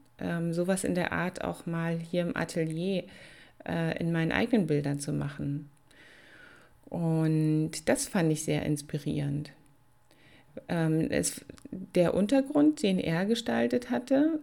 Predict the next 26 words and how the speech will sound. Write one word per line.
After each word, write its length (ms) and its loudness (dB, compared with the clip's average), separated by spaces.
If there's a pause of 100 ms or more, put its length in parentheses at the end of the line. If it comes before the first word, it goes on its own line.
ähm, 320 0
der, 200 2 (220)
der 80 -2
schien 320 4
nämlich 300 2
noch 180 -2
durch, 720 0
aber 300 2 (120)
darüber 480 0
lag 260 0 (100)
dann 300 -2
halt 320 -2 (460)
so 120 -4
eine 380 2
etwas 380 -2
ordentlicher 520 0
gearbeitete 640 0
Schicht 420 -4
von, 560 -2
ähm, 320 -4
von 240 -4
Wachsfarbe, 640 0
die 300 -2
ich 200 -4
gearbeitet 640 -6
hatte. 280 0